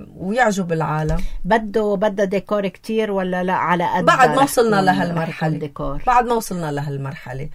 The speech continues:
Speaker 1: بس في أفكار كتيرة. طبعًا بس نوصل لمرحلة إنه بدنا نبلش نفوت على المسرح.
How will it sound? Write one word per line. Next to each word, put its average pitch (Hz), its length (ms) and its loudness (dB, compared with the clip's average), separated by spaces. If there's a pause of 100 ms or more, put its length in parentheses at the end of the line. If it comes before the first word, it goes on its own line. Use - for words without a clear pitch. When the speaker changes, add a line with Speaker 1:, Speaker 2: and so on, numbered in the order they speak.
(280)
Speaker 1:
بس 208 320 0
في 330 340 4
أفكار 240 340 6
كتيرة. 185 720 0
طبعًا 196 420 0
بس 220 240 -2
نوصل 202 360 -2
لمرحلة 175 480 -2
إنه 160 140 0
بدنا 156 320 -2
نبلش 156 840 -2
نفوت 196 400 -4
على 156 160 0
المسرح. 151 640 -4